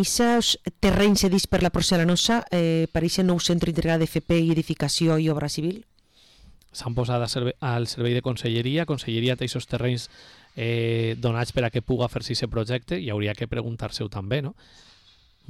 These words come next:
Speaker 1: I s'espai inclusiu a l'antiga Fundació Dolores García,
Speaker 2: Mm.
Speaker 1: i residència de discapacitats.
Speaker 2: Sí, torne a dir el mateix. Tot el que m'està comentant vostè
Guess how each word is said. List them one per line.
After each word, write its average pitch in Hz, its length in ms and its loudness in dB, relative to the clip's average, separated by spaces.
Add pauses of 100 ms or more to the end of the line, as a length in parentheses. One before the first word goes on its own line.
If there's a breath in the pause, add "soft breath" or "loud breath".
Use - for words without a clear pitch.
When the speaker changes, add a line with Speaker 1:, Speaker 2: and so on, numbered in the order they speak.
(760 loud breath)
Speaker 1:
I 180 120 0
s'espai 180 540 0
inclusiu 170 460 2
a 165 40 2
l'antiga 160 320 0
Fundació 165 580 0
Dolores 156 380 0
García, 170 460 -2 (760)
Speaker 2:
Mm. 139 200 -6
Speaker 1:
i 123 100 -8
residència 180 420 2
de 165 60 2
discapacitats. 165 840 -2 (360)
Speaker 2:
Sí, 190 300 -4
torne 143 320 0
a 147 40 0
dir 151 140 0
el 156 120 -4
mateix. 123 460 -2
Tot 151 240 2
el 170 140 -2
que 160 100 0
m'està 143 240 -2
comentant 127 420 -4
vostè 131 360 -2